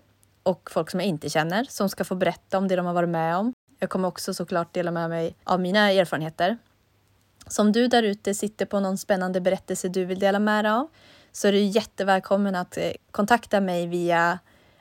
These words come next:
antingen mejlen eller Instagrammen som kommer finnas i beskrivningen. Så kan du få dela med dig av din berättelse, antingen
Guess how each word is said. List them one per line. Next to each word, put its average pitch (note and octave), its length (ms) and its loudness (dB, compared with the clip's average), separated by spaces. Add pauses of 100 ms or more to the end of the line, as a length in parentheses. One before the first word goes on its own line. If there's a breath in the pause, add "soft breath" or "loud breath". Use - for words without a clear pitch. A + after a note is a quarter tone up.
antingen G3 600 2
mejlen G3 400 4
eller F3 160 -2
Instagrammen F#3 540 2
som F3+ 80 -8
kommer E3 220 -6
finnas E3+ 300 -8
i - 20 -6
beskrivningen. F3+ 760 -2 (560 soft breath)
Så F#3 160 -4
kan F3+ 200 0
du E3 380 0
få - 120 -4
dela F3+ 280 2
med E3+ 200 0
dig E3 100 0
av F3 100 -4
din C4+ 240 6
berättelse, - 640 2
antingen F3+ 640 -2